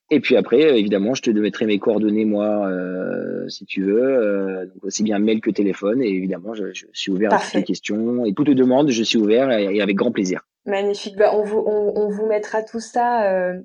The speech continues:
Speaker 2: dans les commentaires de l'épisode. Euh, je vais évidemment remercier chaleureusement Alexis, je le dis à chaque épisode, euh, les personnes qui acceptent d'être interviewées sur ce podcast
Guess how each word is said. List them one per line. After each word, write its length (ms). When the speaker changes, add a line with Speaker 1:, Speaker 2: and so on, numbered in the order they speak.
Speaker 2:
dans 100
les 140
commentaires 560
de 80
l'épisode. 720
Euh, 800
je 720
vais 200
évidemment 560
remercier 460
chaleureusement 680
Alexis, 520
je 100
le 60
dis 180
à 80
chaque 260
épisode, 600
euh, 180
les 140
personnes 480
qui 140
acceptent 720
d'être 340
interviewées 560
sur 220
ce 100
podcast 500